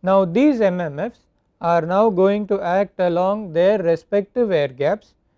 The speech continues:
F D acts along the smaller air gap, saying L G D, and F Q acts,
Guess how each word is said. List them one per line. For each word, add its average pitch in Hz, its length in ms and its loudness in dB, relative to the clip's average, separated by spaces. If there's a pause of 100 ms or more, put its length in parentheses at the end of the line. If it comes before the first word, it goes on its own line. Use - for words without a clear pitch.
(220)
F 160 300 0
D 208 300 -2
acts 175 360 -6
along 180 520 -4
the 185 260 2 (1500)
smaller 214 460 2
air 160 240 2
gap, 165 340 -2 (200)
saying 160 320 0
L 151 220 -6
G 139 200 -10
D, 175 360 -8 (460)
and 151 200 -8
F 156 180 -2 (100)
Q 233 240 2
acts, 180 380 -2